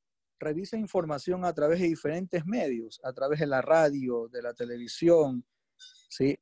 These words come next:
A través de publicidad display. ¿Qué es la publicidad display? Es la que nosotros vemos en Google cuando ingresamos a hacer una búsqueda,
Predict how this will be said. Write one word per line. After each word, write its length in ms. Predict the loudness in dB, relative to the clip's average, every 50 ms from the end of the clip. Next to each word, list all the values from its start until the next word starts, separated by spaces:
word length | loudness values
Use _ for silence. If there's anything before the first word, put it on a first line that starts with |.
| _ -2
A 100 | 0 2
través 400 | 4 4 6 6 6 4 4 4
de 420 | 4 4 4 4 2 0 -2 -6 _ _ _ _ _ _ _ _ _ _ -4
publicidad 680 | -4 -2 -2 -2 -4 -4 -6 -4 0 0 2 2 2
display. 480 | 2 0 -4 _ -2 0 2 2 2 2
¿Qué 100 | 0 -2
es 40 | -2
la 60 | -2
publicidad 380 | -2 -4 -6 -8 -6 -6 -4 -4
display? 400 | -4 -4 -4 -4 -2 0 0 0
Es 80 | 0
la 100 | 0 -2
que 100 | -2 -4
nosotros 300 | -6 -8 -6 -6 -6 -4
vemos 260 | -4 -4 -4 -4 -6 -6
en 100 | -6 -4
Google 300 | -2 2 4 6 6 4
cuando 240 | 4 0 -4 -4 -8
ingresamos 560 | -8 -6 -6 -6 -2 -2 -2 -2 -2 -2 -2
a 20 | -2
hacer 180 | -2 -2 -4
una 180 | -4 -2 -2 -2
búsqueda, 540 | 0 0 0 -2 _ -6 -8 -8 -8 -8